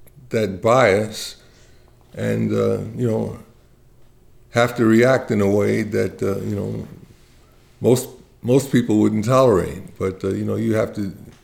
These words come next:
react in a, in a way that, uh, enables you to achieve what you need to achieve because, uh,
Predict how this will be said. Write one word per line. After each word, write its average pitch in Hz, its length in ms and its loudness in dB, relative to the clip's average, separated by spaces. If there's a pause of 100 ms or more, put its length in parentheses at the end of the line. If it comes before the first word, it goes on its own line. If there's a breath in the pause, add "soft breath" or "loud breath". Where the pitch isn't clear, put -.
(600 soft breath)
react 110 380 -2
in 107 240 -4
a, 98 100 -2
in 104 220 -6
a 98 80 -2
way 104 220 -2
that, 101 340 -4
uh, 92 60 -4
enables 104 560 -4
you 98 300 -4
to 87 600 -16
achieve 110 400 -2
what 104 180 -4
you 107 80 -4
need 101 220 -4
to 95 140 -6
achieve 107 500 -6
because, 101 500 -6
uh, 98 240 -6